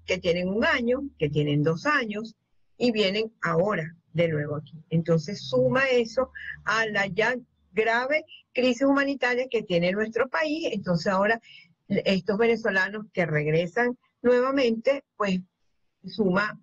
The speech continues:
o sea, viene a ser un problema mayor también en nutrición. Y se encuentra con un país donde, eh,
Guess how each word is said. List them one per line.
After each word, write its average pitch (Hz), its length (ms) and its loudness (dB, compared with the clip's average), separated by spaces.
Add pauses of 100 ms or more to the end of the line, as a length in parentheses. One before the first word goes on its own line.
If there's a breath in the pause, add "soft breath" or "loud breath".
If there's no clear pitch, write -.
o 165 100 -4
sea, 160 200 0
viene 180 320 2
a 226 80 0
ser 185 260 2
un 185 180 0
problema 180 480 2
mayor 190 480 2
también 160 420 0
en 180 180 0
nutrición. 160 560 0 (260 loud breath)
Y 427 180 0
se 254 120 0
encuentra 226 360 -2
con 214 180 0
un 170 120 0
país 190 480 -4
donde, 196 500 0 (420 loud breath)
eh, - 240 -2